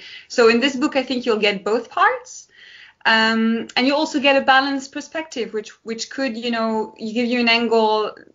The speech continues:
to help you make sure that you have less of a subjective judgment of what it's about.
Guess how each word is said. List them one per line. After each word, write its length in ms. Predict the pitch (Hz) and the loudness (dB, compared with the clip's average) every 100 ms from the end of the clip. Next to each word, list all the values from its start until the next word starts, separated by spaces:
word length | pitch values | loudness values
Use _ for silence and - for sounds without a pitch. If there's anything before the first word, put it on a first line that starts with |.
| 226 | -10
to 120 | 240 | -2
help 300 | 254 254 254 | 2 2 0
you 100 | 254 | -2
make 200 | 240 233 | 0 -2
sure 160 | 247 226 | 0 0
that 140 | - | 0
you 120 | 226 | 0
have 220 | 226 220 214 | 2 2 2
less 260 | 214 226 | 0 -2
of 100 | 226 | -8
a 40 | 208 | -8
subjective 640 | - 190 214 208 - 202 | -10 -4 -2 -2 -4 -6
judgment 800 | 180 202 165 214 180 170 - - - | -2 -2 -2 -4 -4 -6 -8 -12 -12
of 100 | 196 | -6
what 220 | 202 196 | -4 -4
it's 180 | 190 214 | -6 -6
about. 580 | 180 160 80 - - | -2 -2 -4 -8 -12